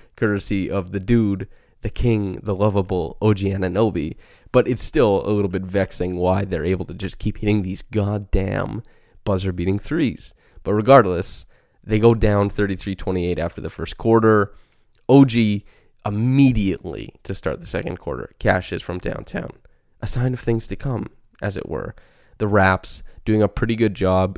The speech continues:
keeping the Celtics at bay on offense, throwing zone at them, throwing man intermittently,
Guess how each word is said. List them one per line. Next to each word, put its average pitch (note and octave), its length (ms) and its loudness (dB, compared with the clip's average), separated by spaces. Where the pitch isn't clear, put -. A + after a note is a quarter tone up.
keeping G#2+ 380 0
the G2 60 0
Celtics F#2 480 -4
at E2+ 240 -4
bay F2 220 0
on F2 140 -4
offense, F#2 540 -4
throwing G2+ 380 4
zone F#2+ 420 2
at F#2 240 0
them, F#2 420 -2
throwing F#2+ 360 2
man F#2 460 0
intermittently, G2 880 2